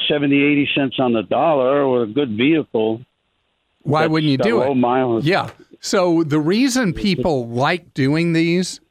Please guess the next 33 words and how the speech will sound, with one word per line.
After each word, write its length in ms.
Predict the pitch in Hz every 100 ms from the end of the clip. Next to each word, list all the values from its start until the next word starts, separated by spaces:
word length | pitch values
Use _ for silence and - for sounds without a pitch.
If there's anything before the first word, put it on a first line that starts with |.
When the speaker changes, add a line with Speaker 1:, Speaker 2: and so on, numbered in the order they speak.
| _ _
Speaker 2:
and 340 | 156 135 131
the 120 | 131 127
two 260 | - 247
biggest 460 | 185 156 175 156 -
players 480 | 190 151 143 135 147
in 160 | 135
it, 160 | 131 131
if 140 | 110
I 80 | 143
remember 420 | 131 135 139 139
right, 220 | 131 123 113
are 100 | 110
Swap 460 | - 175 156 175
a 20 |
Lease 640 | 180 143 135 131 135 - - _ _
and 220 | - 113 117
Lease 300 | 156 147 -
Trader. 500 | 170 120 85 - - _ _ -
The 440 | 123 131 147 151
advantage 680 | 139 127 165 240 247 175 -
with 340 | 160 143 135
them 280 | 147 135 120 - _ _ _ -
is 340 | 160 156 131
that 360 | - 156 143 - _ _ -
you're 320 | 120 185 208
committing 640 | - 160 147 185 180 147
usually 460 | 131 180 185 180 147
to 240 | 139 165
a 40 | 120
shorter 440 | - 185 151 143
period 420 | 127 160 131 110
of 80 | 107
time, 460 | - 131 104 90